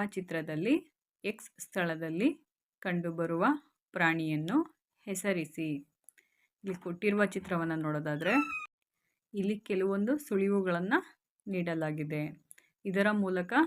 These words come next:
ಅದು ಯಾವ ಒಂದು ಪ್ರಾಣಿಯ ಒಂದು ಗುಣಲಕ್ಷಣ ಎಂಬುದನ್ನ ನಾವು ಕಂಡುಹಿಡಿಯಬೇಕಾಗಿದೆ. ಇಲ್ಲಿ ಮೊದಲನೇದಾಗಿ ಮೂರು ಕೋಣೆಗಳ ಹೃದಯವನ್ನ ಹೊಂದಿರುತ್ತೆ ಹಾಗೂ ಅಂಡಜವನ್ನ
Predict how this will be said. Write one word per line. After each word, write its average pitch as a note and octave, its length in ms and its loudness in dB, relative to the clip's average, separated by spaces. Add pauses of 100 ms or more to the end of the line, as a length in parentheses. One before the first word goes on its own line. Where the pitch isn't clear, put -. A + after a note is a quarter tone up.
(200)
ಅದು A#3+ 360 0
ಯಾವ F3+ 300 4
ಒಂದು G3+ 320 0
ಪ್ರಾಣಿಯ F#3 480 0
ಒಂದು F#3 280 -2
ಗುಣಲಕ್ಷಣ F3 640 -4
ಎಂಬುದನ್ನ D#3+ 520 -4
ನಾವು D#3+ 560 -2 (380)
ಕಂಡುಹಿಡಿಯಬೇಕಾಗಿದೆ. D#3 1400 0 (840)
ಇಲ್ಲಿ G3+ 300 -2 (920)
ಮೊದಲನೇದಾಗಿ F#3+ 760 0 (200)
ಮೂರು A3 460 2
ಕೋಣೆಗಳ F#3 500 0 (360)
ಹೃದಯವನ್ನ F3+ 600 4 (400)
ಹೊಂದಿರುತ್ತೆ D#3+ 680 0 (680)
ಹಾಗೂ G#3+ 240 2 (260)
ಅಂಡಜವನ್ನ F3 680 2